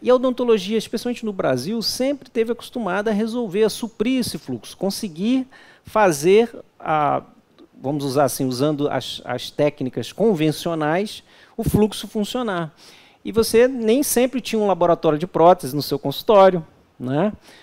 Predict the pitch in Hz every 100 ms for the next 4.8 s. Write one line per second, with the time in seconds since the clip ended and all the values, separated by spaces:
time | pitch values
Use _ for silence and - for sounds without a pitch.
0 | _ 135 - 180 202 202 - 220 220 180
1 | 143 151 156 151 147 - 156 147 147 -
2 | 135 139 131 143 - 147 139 - 147 160
3 | - - 190 185 247 226 185 - 143 113
4 | 107 90 _ _ _ 120 156 262